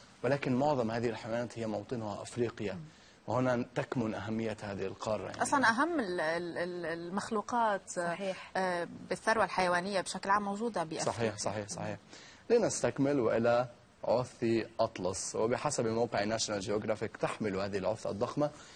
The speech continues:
Speaker 1: على جناحين يبلغ طولهما، طول الواحد منهما خمس وعشرين فاصلة أربعة سنتيمتر مع أطراف الجناح. قبل ما أقول السر الذي موجود في هذه الصورة،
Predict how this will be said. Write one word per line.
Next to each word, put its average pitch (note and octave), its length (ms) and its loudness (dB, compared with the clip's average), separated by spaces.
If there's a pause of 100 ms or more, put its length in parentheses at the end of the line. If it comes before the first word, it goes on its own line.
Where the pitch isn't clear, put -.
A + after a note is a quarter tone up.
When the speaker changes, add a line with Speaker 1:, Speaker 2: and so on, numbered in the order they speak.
(180)
Speaker 1:
على A#2 200 0
جناحين B2+ 500 2
يبلغ B2+ 680 2
طولهما، G#2 640 -2
طول F#3+ 240 4
الواحد C3 440 2
منهما G2 500 -2 (380)
خمس C3 320 0
وعشرين A#2 680 0
فاصلة G#2 440 0
أربعة G#2+ 240 -2
سنتيمتر G#2+ 520 -4 (420)
مع - 120 -2
أطراف A2+ 340 -4
الجناح. G2+ 440 0 (640)
قبل G3+ 240 8
ما D3+ 80 6
أقول E3+ 400 4 (120)
السر A#2+ 640 4
الذي A#2 280 6
موجود A2+ 360 4
في - 120 -2
هذه A#2+ 400 4
الصورة، A#2+ 420 2